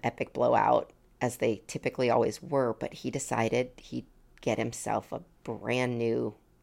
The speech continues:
a shiny brown Porsche. <laughs> I have to say brown because I remember even at the time thinking,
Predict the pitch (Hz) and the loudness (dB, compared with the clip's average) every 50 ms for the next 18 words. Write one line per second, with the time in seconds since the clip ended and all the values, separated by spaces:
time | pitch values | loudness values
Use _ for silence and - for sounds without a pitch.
0 | _ _ - - 143 123 - - - 135 131 131 131 131 131 135 123 127 - - | _ _ -12 -10 -8 -6 -6 -4 -4 -2 0 0 0 0 0 -2 -4 -6 -8 -6
1 | 107 104 107 110 110 110 107 107 104 104 104 - _ _ _ _ _ _ _ _ | -2 0 0 0 2 2 0 0 0 -2 -4 -8 _ _ _ _ _ _ _ _
2 | _ _ - - 117 104 - 101 104 - - - _ _ - - - - - - | _ _ -6 -4 -4 -2 -2 -4 -6 -6 -10 -14 _ _ -18 -16 -16 -16 -18 -20
3 | - - - - _ - 180 196 - - - 226 - - - _ - - _ _ | -20 -20 -20 -14 _ -2 -2 -2 0 2 2 2 2 0 -6 _ -20 -20 _ _
4 | _ _ - - - - - - - - 156 - - - 160 - 139 127 - - | _ _ -20 -18 -16 -14 -14 -12 -12 -14 -12 -10 -8 -6 -2 -2 -2 0 0 0
5 | - - - - 147 135 127 127 127 117 131 131 165 160 165 147 147 151 - 147 | -2 0 0 2 2 2 2 2 0 0 2 2 4 4 6 6 6 6 6 6
6 | 151 151 151 147 143 139 143 - 131 - 131 127 - - 139 135 131 131 127 - | 4 4 4 4 4 4 4 4 4 4 2 2 2 4 2 4 4 2 0 0
7 | 147 135 - - 127 117 113 113 | -2 0 0 0 0 0 0 -2